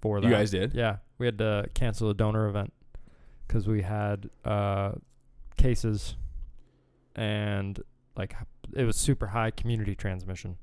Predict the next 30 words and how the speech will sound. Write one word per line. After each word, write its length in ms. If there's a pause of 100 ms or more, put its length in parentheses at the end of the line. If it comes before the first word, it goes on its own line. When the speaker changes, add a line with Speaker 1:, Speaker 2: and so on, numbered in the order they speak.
Speaker 2:
Mm-hmm. 260 (320)
Speaker 1:
So 120
we 60
had 140
to 280
shut 340
her 80
down. 320 (920)
Speaker 2:
Now, 180
how, 440 (520)
how 160
should 180
we 140
treat 240
this 180
one? 140 (1040)
Speaker 1:
I 120
don't 100
know, 140
man. 240 (200)
Speaker 2:
Once 280
Speaker 1:
It's 140
Speaker 2:
it's, 60
once 260
it's, 220
like, 240
once 300
it's 220
gone, 240
like, 260